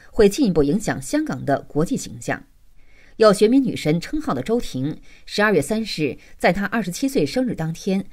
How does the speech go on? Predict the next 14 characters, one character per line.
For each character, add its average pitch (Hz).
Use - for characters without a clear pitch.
在 277
社 302
交 320
媒 233
体 220
贴 -
文 151
透 339
露， 175
她 208
今 262
年 214
九 -
月 160